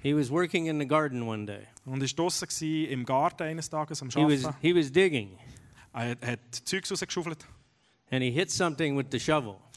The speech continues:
Speaker 2: Und er hat er irgendetwas bereicht mit seiner Schaufel.
Speaker 1: And it was hard, it was big, he could tell it was big.
Speaker 2: Und er, es ist, es ist hart gsi und es ist gross gsi und er konnte sagen, ja, das ist etwas
Speaker 1: So he
Speaker 2: Grosses.
Speaker 1: wanted to see what it was, so he takes the dirt away.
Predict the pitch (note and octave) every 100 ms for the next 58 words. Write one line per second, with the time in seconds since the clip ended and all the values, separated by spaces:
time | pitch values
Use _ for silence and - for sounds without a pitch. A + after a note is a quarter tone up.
0 | - _ C3+ C#3 C#3 D3 E3+ G3+ F3 F3
1 | D#3 - C#3 C3 - A2 - G#2+ G2 F2+
2 | F#2 - - _ B2 B2+ A#2 G#2 C#3+ D#3
3 | C3+ A2 A2+ G#2 G2+ A2 _ _ _ _
4 | E3 D#3 G#2+ C#3 C3 A2 D#3 C#3+ B2 G#2+
5 | A2 C#3+ G#2+ - B2+ C3+ C#3+ C3+ B2 B2+
6 | - - - - F#3+ - - F#3+ F3+ D3+
7 | C3 A#2 - C#3+ C#3 E3 E3 - C#3+ B2+
8 | A#2 C3 A#2+ A#2 B2+ B2 B2+ A#2+ A#2+ A#2
9 | A#2+ - - - D3 D3+ F3+ F3 D3 C3+
10 | F#3 E3+ D#3+ D#3+ F3 C#3+ E3 D3 B2+ F3
11 | D#3 D3 C#3 E3+ F3 C#3+ A#2+ G2+